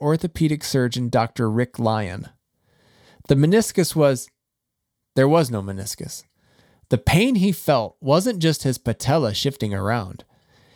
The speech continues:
It was his tibia and femur knocking together hard enough to destroy one another.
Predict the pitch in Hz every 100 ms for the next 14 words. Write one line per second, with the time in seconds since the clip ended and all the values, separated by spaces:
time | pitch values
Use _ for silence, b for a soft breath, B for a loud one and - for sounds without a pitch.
0 | b b 151 190 202 160 143 - - 196
1 | 202 185 143 131 120 165 180 123 101 110
2 | 127 151 143 123 120 139 123 98 127 143
3 | 131 131 127 110 101 101 - 139 151 104
4 | 98 95 95 - -